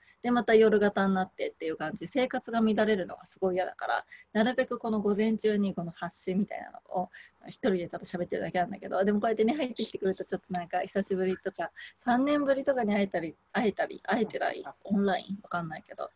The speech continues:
Speaker 2: いや、そう、私も、いや、い-、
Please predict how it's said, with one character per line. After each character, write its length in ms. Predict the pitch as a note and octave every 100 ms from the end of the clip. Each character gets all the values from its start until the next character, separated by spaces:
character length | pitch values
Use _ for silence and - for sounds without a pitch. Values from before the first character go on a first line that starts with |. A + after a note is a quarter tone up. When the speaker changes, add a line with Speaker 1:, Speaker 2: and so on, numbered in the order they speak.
| _ F#3
Speaker 2:
い 40 |
や、 100 | G3
そ 140 | F#3
う、 60 | D#3+ - -
私 420 | D#3+ F#3 F#3 F3+
も、 240 | F#3+ F#3+ F3
い 320 | E3+ C#3+ D3
や、 180 | D3 B2 _ - - _ - - _ _ _ _ _ _ -
い-、 160 | F#3